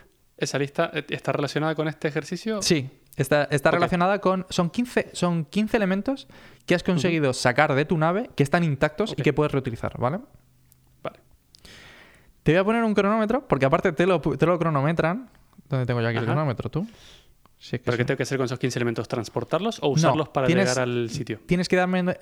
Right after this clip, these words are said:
Speaker 2: tienes que darme un orden de prioridad de esos elementos, cuáles utilizarías desde más importante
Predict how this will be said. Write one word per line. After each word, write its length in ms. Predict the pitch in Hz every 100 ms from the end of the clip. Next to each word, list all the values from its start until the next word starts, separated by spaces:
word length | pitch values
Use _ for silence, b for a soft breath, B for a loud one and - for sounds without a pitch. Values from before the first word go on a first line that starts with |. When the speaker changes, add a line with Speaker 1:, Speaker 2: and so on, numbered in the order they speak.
| 143
Speaker 2:
tienes 240 | 175 170
que 80 | 165
darme 220 | 156 156
un 100 | 151
orden 280 | 165 170 160
de 100 | 147
prioridad 400 | 143 135 139 170
de 60 | 151
esos 160 | 156
elementos, 440 | 147 139 156 175 - _
cuáles 260 | 147 156
utilizarías 600 | 160 143 139 139 165 196 - -
desde 260 | - 131 123
más 220 | 143 160
importante 480 | 175 160 170 185